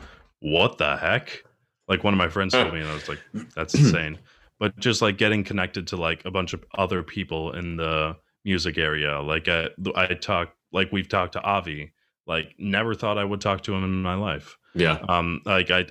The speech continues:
Speaker 1: I recently talked to Joe Santoni from, um, uh, from D Capella, just like all these other bases that, like, I've looked up to, all these other musicians that I've kind of looked up to that I'm like, "How am I even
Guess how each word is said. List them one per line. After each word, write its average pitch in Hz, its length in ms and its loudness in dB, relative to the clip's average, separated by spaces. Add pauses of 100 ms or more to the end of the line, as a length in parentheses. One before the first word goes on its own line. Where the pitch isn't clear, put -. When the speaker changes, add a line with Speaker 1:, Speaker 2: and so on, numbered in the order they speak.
Speaker 1:
I 101 60 -4
recently 98 500 -8
talked 90 260 -8
to 82 220 -6
Joe 95 220 -6
Santoni 90 580 -10
from, 82 220 -10
um, 78 600 -8 (140)
uh, 80 220 -6
from 90 180 -10
D 87 140 -8
Capella, 90 500 -8 (600)
just 101 180 -6
like 92 140 -2
all 92 180 0
these 90 260 -4
other 87 180 2
bases 82 360 -4
that, 80 140 0
like, 80 180 -2 (100)
I've 78 140 -4
looked 82 240 -4
up 76 140 -2
to, 76 180 -4
all 78 120 0
these 82 200 -4
other 80 160 -2
musicians 82 800 -4
that 80 140 -2
I've 76 160 -2
kind 85 160 -4
of 76 100 -10
looked 85 240 -6
up 76 180 -2
to 73 200 -8
that 73 140 -6
I'm 69 100 -8
like, 73 280 -8 (480)
"How 107 140 2
am 110 100 4
I 101 120 2
even 82 540 -2